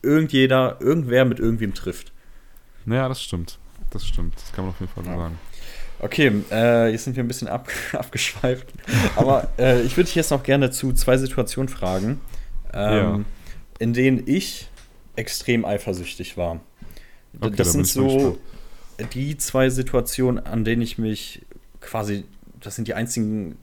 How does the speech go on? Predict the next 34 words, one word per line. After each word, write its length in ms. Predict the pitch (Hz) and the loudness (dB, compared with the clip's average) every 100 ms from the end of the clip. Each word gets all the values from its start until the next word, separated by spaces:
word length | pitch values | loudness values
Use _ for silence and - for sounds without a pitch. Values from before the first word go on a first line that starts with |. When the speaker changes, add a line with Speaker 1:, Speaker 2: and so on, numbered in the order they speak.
| - - | -20 -14
Speaker 1:
an 140 | 104 | -10
die 80 | 98 | -8
ich 120 | 101 | -6
mich 160 | 107 104 | -6 -6
erinnern 260 | 78 123 143 | -6 -6 -4
kann, 180 | 131 101 | -4 -2
wo 80 | |
ich 160 | 101 - | -4 -4
richtig 300 | 120 107 - | -6 -6 -6
eifersüchtig 580 | 127 147 151 156 - - | -4 -4 -8 -8 -12 -8
war. 220 | 156 170 - - - - - - | -8 -8 -12 -18 -18 -18 -14 -8
Und 120 | 110 | -4
die 60 | |
sind 160 | 117 104 | -2 0
Speaker 2:
Mhm. 40 | |
Speaker 1:
beide 280 | 95 104 101 | 2 2 2
schon 240 | - 107 - - - | -2 -6 -6 -10 -4
ultra 480 | 110 104 101 - 92 | 0 2 0 -4 -4
lange 240 | 90 92 | -4 -6
her. 220 | 87 98 | -4 -4
Da 120 | 98 | -4
war 100 | 92 92 | -4 -6
ich, 120 | - | -6
glaub 280 | 90 92 95 | -6 -6 -6
ich, 260 | 92 - - - - - - - - - - - - - | -8 -10 -20 -20 -20 -20 -18 -16 -14 -16 -16 -18 -10 -4
sechzehn 1400 | - - 202 - 151 170 - - - - 165 170 170 165 160 | -2 -2 -2 -2 -2 -4 -10 -6 -6 -4 -6 -6 -6 -6 -6
oder 260 | 107 107 | -2 0
siebzehn 720 | 104 98 143 - - - 180 185 | 0 0 -4 -8 -8 -2 0 2
oder 280 | 175 185 | 0 0
so. 280 | 170 185 185 - - - - - - - | 0 -2 -4 -8 -20 -20 -20 -20 -20 -12
Irgendwie 360 | - 113 117 101 | -6 -4 -4 -6
sowas. 500 | 101 113 165 180 - - - - - - - - - | -2 -2 -2 -4 -14 -20 -20 -20 -20 -20 -18 -16 -8
Okay, 220 | - 104 104 | -4 2 2
Speaker 2:
Ja. 140 | 98 | 2